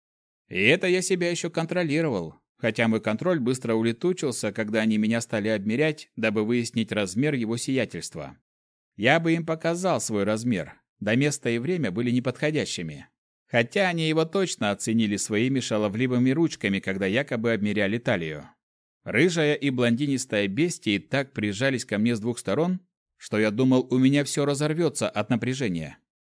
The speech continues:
Я стоял красный, терпеливо снося эти муки, убеждая себя в том, что это просто ещё одна тренировка на выдержку. Тётя ехидно посмеивалась, глядя на мои муки.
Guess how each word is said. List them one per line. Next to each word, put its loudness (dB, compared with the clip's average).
Я 4
стоял 0
красный, -2
терпеливо 0
снося -4
эти -2
муки, -2
убеждая 0
себя -2
в -16
том, -2
что -6
это -2
просто -2
ещё -2
одна 0
тренировка 0
на 2
выдержку. -4
Тётя 2
ехидно 0
посмеивалась, 0
глядя 0
на 2
мои 2
муки. -2